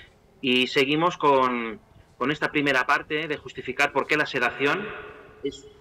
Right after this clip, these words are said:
un tema tan, tan, tan importante dentro de las ucis y que justifica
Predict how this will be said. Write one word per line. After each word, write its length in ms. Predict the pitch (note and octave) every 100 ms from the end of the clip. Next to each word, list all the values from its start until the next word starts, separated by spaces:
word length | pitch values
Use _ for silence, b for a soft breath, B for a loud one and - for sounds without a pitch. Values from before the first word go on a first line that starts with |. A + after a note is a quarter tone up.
| -
un 280 | D#3 D3+ D3
tema 480 | D#3 D3+ E3 E3+ -
tan, 320 | D#3 D#3+ F3+
tan, 360 | - D3+ E3+ E3
tan 160 | D3+ D3
importante 720 | C#3+ B2 - C3+ C#3 D3+ F3 - - - - -
dentro 340 | C3+ C3+ B2+
de 80 | B2
las 180 | A2+ -
ucis 360 | C3 D#3+ D#3+
y 100 | D#3+
que 140 | C#3 A#2+
justifica 840 | - A2+ - A#2 C#3+ C#3 D#3 E3+